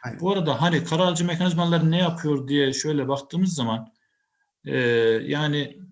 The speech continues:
Speaker 2: iki bin on sekizde Düzensiz Göçle Mücadele Dairesi kuruluyor ve akabinde, e, Göç Dairesi Genel Müdürlüğü kuruluyor. Yani öncesi sonrası, tam tarihini bilemiyorum ama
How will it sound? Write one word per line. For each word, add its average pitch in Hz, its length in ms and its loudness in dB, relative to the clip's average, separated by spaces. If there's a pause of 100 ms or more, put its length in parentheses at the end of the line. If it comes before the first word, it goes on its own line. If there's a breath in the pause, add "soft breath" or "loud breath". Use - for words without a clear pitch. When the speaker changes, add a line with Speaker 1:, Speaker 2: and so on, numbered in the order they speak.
Speaker 2:
iki 151 240 -2
bin 151 60 0
on 170 140 2
sekizde 139 760 -2 (480)
Düzensiz 147 460 -2
Göçle 156 280 0
Mücadele 139 880 -2
Dairesi 135 460 -2
kuruluyor 123 500 -6 (500)
ve 156 80 -4
akabinde, 156 800 -2 (440)
e, 139 100 -8 (500)
Göç 151 400 -6
Dairesi 143 720 -4 (320)
Genel 160 240 -2
Müdürlüğü 147 680 -2
kuruluyor. 92 520 -8 (240)
Yani 107 320 -10 (140)
öncesi 113 540 -8
sonrası, 107 600 -12 (320)
tam 127 260 -8
tarihini 117 460 -10 (140)
bilemiyorum 135 340 -4
ama 135 260 -4